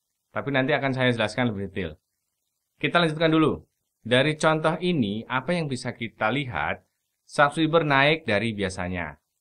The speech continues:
Ini pertanda bagus. Tapi viewer turun yang tentu saja mengakibatkan watch time turun dan pendapatannya anjlok juga. Angkanya deket nih ya, view turun semua ngikut. Ini baru ringkasan.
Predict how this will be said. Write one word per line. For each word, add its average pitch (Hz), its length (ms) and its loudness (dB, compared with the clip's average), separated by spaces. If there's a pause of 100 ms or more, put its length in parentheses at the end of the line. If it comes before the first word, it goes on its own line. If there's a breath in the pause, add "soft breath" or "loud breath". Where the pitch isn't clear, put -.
Ini 135 320 -4
pertanda 120 400 0
bagus. 101 480 -4 (400)
Tapi 127 320 0
viewer 165 320 0
turun 143 480 0
yang 123 400 0
tentu 107 160 -6
saja 101 320 -4
mengakibatkan 113 720 -2
watch 123 320 -4
time 139 160 -2
turun 127 400 -4
dan 113 240 -4
pendapatannya 95 640 -6
anjlok 107 400 -4
juga. 95 400 -4 (560)
Angkanya 120 320 -2
deket 127 320 0
nih 123 160 4
ya, 104 80 2 (240)
view 123 160 -2
turun 147 320 -2
semua 127 240 0
ngikut. 101 240 -4 (880)
Ini 170 240 2
baru 147 400 4
ringkasan. 127 560 0